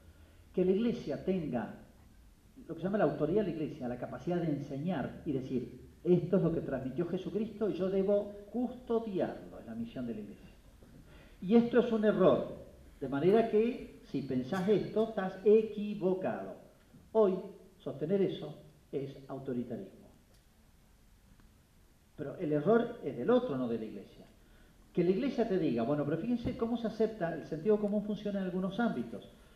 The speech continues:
Si un médico te dice, "Esto te va a llevar a la muerte", uno le, le acepta al médico, no se pone, no, "Esto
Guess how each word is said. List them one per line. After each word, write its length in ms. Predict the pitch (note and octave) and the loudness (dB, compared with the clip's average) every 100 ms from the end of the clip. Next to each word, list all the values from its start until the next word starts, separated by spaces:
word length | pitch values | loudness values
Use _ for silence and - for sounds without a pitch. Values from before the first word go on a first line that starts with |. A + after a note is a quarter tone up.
| - - - | -20 -20 0
Si 120 | G#3+ | 4
un 80 | A3 | 6
médico 300 | A#3+ A3+ A3 | 6 6 4
te 120 | G#3 | 4
dice, 520 | F#3+ - - G2+ - - - - - - - - - - - | 2 -2 -6 -10 -12 -20 -20 -20 -20 -20 -20 -20 -20 -20 -14
"Esto 300 | - D3+ E3+ | -6 -4 -4
te 100 | D#3 | -4
va 100 | C3 | -2
a 20 | B2 | -2
llevar 200 | C3+ C#3 | -2 -2
a 40 | |
la 60 | D3+ | 0
muerte", 440 | D#3+ A2+ - A2+ A#2 - - - - - | 0 -2 -4 -12 -12 -20 -20 -20 -20 -16
uno 220 | C3+ B2+ F3 | -10 -6 -2
le, 100 | B2 G#2 | -2 -4
le 100 | G#2 | -10
acepta 420 | - G#3 G#3+ - | 0 0 0 -4
al 80 | F#3+ | -10
médico, 400 | G#3+ - - - G2 | -12 -12 -16 -18 -16
no 100 | A#2 | -12
se 120 | A#2 | -10
pone, 260 | A#2 A#2 A#2 | -6 -8 -6
no, 100 | C#3 | -8
"Esto 160 | C#3+ | -8